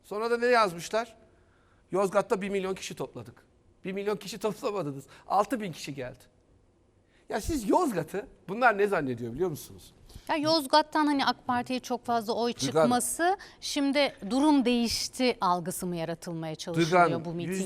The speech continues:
Speaker 1: yüzde ikilik vesaire bir oylarının olduğu bir yer
Speaker 2: Hı hı.
Speaker 1: Yozgat. Şimdi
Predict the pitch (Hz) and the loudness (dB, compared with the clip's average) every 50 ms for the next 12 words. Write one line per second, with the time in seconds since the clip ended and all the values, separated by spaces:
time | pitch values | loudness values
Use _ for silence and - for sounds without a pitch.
0 | 196 214 - 185 185 165 - 226 220 233 233 - 196 180 165 - - 180 165 175 | -2 -2 0 0 -2 -2 -2 -2 -4 -4 -4 -4 -4 -4 -2 -2 0 0 2 2
1 | 202 190 190 170 156 151 156 156 151 160 170 151 139 127 120 120 185 185 175 160 | 2 2 2 0 2 2 0 0 0 -2 -4 -4 -4 -4 -4 -6 -8 -8 -6 -6
2 | 131 131 127 117 170 262 233 185 196 202 226 240 - _ _ _ - - 233 220 | -4 -4 -4 -2 -2 -2 -2 -4 -4 -8 -10 -14 -16 _ _ _ -16 -12 -10 -2
3 | 202 202 185 - | 0 0 0 0